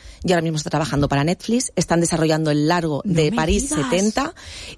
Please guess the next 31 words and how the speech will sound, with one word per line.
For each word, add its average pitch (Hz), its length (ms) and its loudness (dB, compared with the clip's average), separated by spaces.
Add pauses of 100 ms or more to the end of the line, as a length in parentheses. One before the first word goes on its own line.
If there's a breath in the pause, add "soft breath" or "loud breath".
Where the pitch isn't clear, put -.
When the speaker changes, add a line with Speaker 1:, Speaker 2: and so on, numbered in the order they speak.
Speaker 1:
y 196 600 2
yo 185 100 2
cada 180 120 0
vez 175 120 0
que - 80 -4
lo 165 100 2
encuentro, 180 220 0
o 170 40 0
sea, 170 100 0
es 156 80 -6
que 175 160 2
me 170 160 2
da 170 80 2
unos 196 180 0
abrazos 180 280 0
increíbles 170 440 0
porque 175 320 0
me, 160 380 0
es - 120 -2
como, 170 440 2
es 147 80 -8
que 185 160 0
gracias 185 400 -2
al 190 140 0
Skyline 196 540 0 (220 loud breath)
ha 214 80 0
sucedido 160 400 0
esto. - 260 -4
Speaker 2:
Ostras, 170 360 0
a 151 160 2
mes, 190 240 0